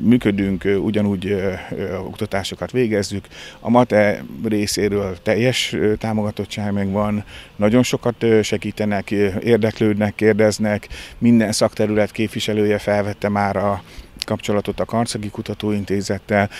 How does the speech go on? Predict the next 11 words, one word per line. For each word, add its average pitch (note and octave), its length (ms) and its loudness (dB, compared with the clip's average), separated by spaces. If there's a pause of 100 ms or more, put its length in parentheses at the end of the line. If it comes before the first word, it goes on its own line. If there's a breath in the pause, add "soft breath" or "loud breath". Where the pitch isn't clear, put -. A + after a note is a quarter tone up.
(180 loud breath)
Nemrég G#2+ 320 4
készült G2+ 440 -2
el G2 120 -2
egy, G2+ 240 -6
ö, G#2 300 -2
kisfilm, G#2 540 -2
a, G2 320 0
az G2+ 120 -6
intézetet G2 520 -2
bemutató, F#2+ 1000 -2
ö, F#2+ 280 -8